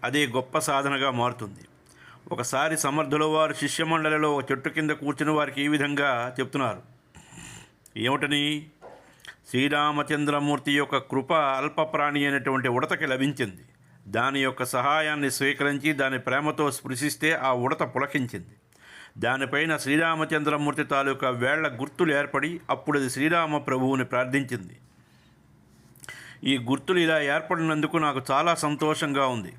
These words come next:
కానీ ప్రభు, ఇది నాకు అహంకారం పెరగడానికి కారణమవుతుంది. నా తోటి ఉడుతలకు కూడా ఈ ఈర్ష్యకును కారణమవుతుంది. కాబట్టి మా జాతికంతటికి ఇదే రకమైనటువంటి గుర్తులు ఏర్పడేటట్లు వరమియ్యి.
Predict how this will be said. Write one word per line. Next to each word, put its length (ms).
కానీ 220
ప్రభు, 320
ఇది 180
నాకు 260
అహంకారం 560
పెరగడానికి 500
కారణమవుతుంది. 800
నా 140
తోటి 380
ఉడుతలకు 500
కూడా 380
ఈ 200
ఈర్ష్యకును 760
కారణమవుతుంది. 840
కాబట్టి 420
మా 200
జాతికంతటికి 1000
ఇదే 440
రకమైనటువంటి 800
గుర్తులు 400
ఏర్పడేటట్లు 720
వరమియ్యి. 920